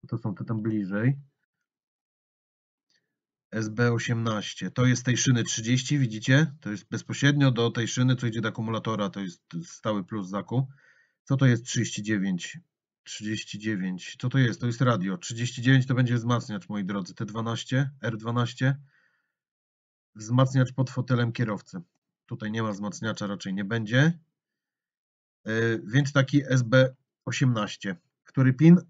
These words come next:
siedemnastka. Piszę sobie, e, B, czy tam F, F osiemnaście, wyjście, pin siedemnasty. Pin siedemnasty jest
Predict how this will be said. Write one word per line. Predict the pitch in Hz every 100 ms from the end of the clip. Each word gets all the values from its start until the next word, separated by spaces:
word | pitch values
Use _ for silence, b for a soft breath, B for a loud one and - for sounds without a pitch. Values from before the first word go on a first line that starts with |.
| _ _ _ _ _ _ -
siedemnastka. | 151 135 127 101 90 - - 87 _ _ _ _ _ B B 135 131
Piszę | 139 123
sobie, | 110 120 104 95 _ _ _ _ _ _
e, | 120 123 123 123 120 120 117 - _ _ 104 -
B, | 123 120 95
czy | -
tam | - 107 - -
F, | 143 139 - - _ -
F | 139 135 - -
osiemnaście, | 123 - 120 120 131 143 - 160 165 170 _ _ _ _ _ _
wyjście, | 104 127 135 131 - 143 143 143 139 _ _ _ _ _ _ _ _ _ _
pin | 135 139
siedemnasty. | 131 143 131 120 92 87 - 90 - _ _ _ _ _ -
Pin | 147
siedemnasty | 139 143 123 135 139 139
jest | 123